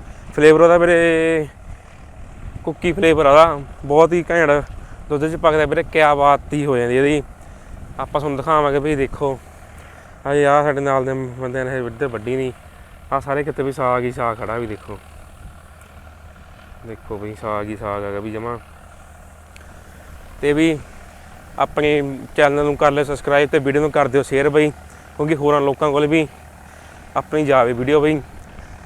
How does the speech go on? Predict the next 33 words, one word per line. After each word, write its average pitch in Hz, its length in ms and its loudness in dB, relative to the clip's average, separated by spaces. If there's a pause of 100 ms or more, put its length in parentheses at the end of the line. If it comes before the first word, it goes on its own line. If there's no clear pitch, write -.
(160)
ਤੇ 156 200 2
ਜਿਹੜੇ 160 220 4
ਮ-, 175 200 -2 (140)
ਇੱਕ - 220 -6
ਨਾ 208 120 4
ਮੈਨੂੰ 190 220 2
ਭਰਾ 196 200 6
ਪੁੱਛਦਾ 170 240 4
ਵੀ 165 120 -2
"ਤੁਸੀਂ 190 340 4 (100)
ਵਾਲ 151 300 4
ਵੂਲ 156 200 0 (100)
ਦਾੜੀ 156 180 2
ਦੂੜੀ 190 120 0
ਕਿਉਂ 165 180 0
ਨਹੀਂ 151 100 -4
ਕਟਾਉਂਦਾ?" 156 260 -2
ਬਈ 170 200 2
ਯਾਰ 170 320 4 (1500)
ਇੱਕ 147 100 -4
ਨਾ 175 120 2
ਬੰਦਾ 147 540 6
ਆ 120 40 -6 (580)
ਯੂਟਿਊਬਰ 147 420 2
ਆ 143 100 8
ਆਪਣਾ 131 340 0 (540)
ਮੇਰਾ 143 100 -2
ਫੇਵਰਟ 143 440 -2
ਰਜਤ 143 300 2
ਭੱਟ, 139 320 0 (800)
ਉਹਦੇ 165 120 2
ਵਾਂਗੂ 170 280 0
ਆਪਾਂ 160 360 -2